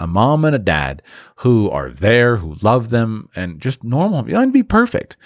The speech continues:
But that child has so many advantages in life, uh, in every way. And so people will, will, will spend thousands and thousands of dollars trying to buy advantages for their children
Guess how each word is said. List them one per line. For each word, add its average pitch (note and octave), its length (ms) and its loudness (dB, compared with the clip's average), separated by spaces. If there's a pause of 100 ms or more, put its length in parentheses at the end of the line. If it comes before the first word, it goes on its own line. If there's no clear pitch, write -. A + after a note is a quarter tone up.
(320)
But E3+ 100 -8
that C4+ 180 2
child D3+ 400 2
has B2+ 220 2
so - 460 -4
many D#3+ 280 0
advantages A2+ 560 2
in E2 140 0
life, D#2+ 400 -6 (480)
uh, F#2+ 340 0
in C#3 200 0
every D#3 360 2
way. F2+ 380 -6 (640)
And D3+ 240 0
so F3 120 0
people A3 320 0
will, E3 220 4
will, D3 240 0
will C#3+ 140 -2
spend B2+ 280 -2
thousands F3+ 640 -2
and D3 100 -4
thousands D3+ 420 0
of C#3 100 4
dollars C3 340 2
trying D#3+ 260 -2
to C#3+ 60 0
buy B2 200 0
advantages D3+ 580 2
for B2+ 140 -6
their A#2 100 0
children B2 500 0